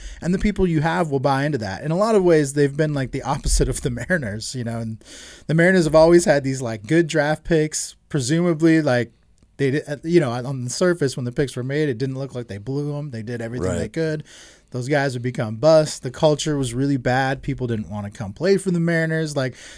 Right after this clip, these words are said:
Speaker 1: it, it's not geography, 'cause people wanna come play for the Seahawks in the N F L.
Speaker 2: Yeah.
Speaker 1: They don't wanna come play for
Speaker 2: Yeah,
Speaker 1: the
Speaker 2: that
Speaker 1: Mariners.
Speaker 2: stretch,
Speaker 1: Yeah.
Speaker 2: there was a stretch after the Super Bowl victory where it was like the Seahawks were the new Patriots
Speaker 1: Yeah.
Speaker 2: and Pete was the new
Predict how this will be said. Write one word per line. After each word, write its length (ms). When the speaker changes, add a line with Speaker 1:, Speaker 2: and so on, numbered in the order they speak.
Speaker 1:
it, 260
it's 500
not 240
geography, 640
'cause 600
people 220
wanna 180
come 140
play 160
for 100
the 60
Seahawks 500
in 80
the 140
N 100
F 160
L. 320
Speaker 2:
Yeah. 220
Speaker 1:
They 160
don't 160
wanna 140
come 140
play 160
for 100
Speaker 2:
Yeah, 60
Speaker 1:
the 80
Speaker 2:
that 60
Speaker 1:
Mariners. 140
Speaker 2:
stretch, 420
Speaker 1:
Yeah. 100
Speaker 2:
there 120
was 140
a 60
stretch 400
after 320
the 100
Super 320
Bowl 160
victory 460
where 160
it 60
was 140
like 220
the 80
Seahawks 580
were 120
the 100
new 280
Patriots 840
Speaker 1:
Yeah. 200
Speaker 2:
and 80
Pete 260
was 160
the 100
new 600